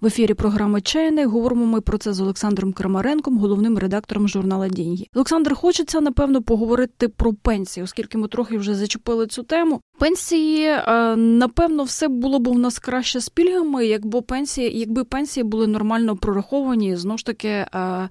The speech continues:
все-таки враховувалося і прожитковий мінімум, е, не так, як враховується зараз, і враху-, і враховувався взагалі стаж людини, і враховувалась, власне,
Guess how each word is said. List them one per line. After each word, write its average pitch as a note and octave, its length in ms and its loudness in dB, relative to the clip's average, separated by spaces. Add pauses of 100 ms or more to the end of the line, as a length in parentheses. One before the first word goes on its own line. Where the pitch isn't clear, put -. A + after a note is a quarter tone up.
все-таки B3 400 -4
враховувалося A3+ 880 0
і A#3 80 2
прожитковий A3+ 640 0
мінімум, G#3+ 600 4
е, G3+ 160 0
не G#3+ 140 2
так, G#3 200 -4
як G3+ 160 -8
враховується G#3 640 -2
зараз, B3+ 420 -2
і G#3 60 -2
враху-, G#3+ 420 -2
і A3+ 40 4
враховувався A3+ 680 0
взагалі G#3 440 -2
стаж C4 340 -4
людини, G#3+ 500 0
і G3+ 60 0
враховувалась, A3 840 0
власне, G#3+ 580 -2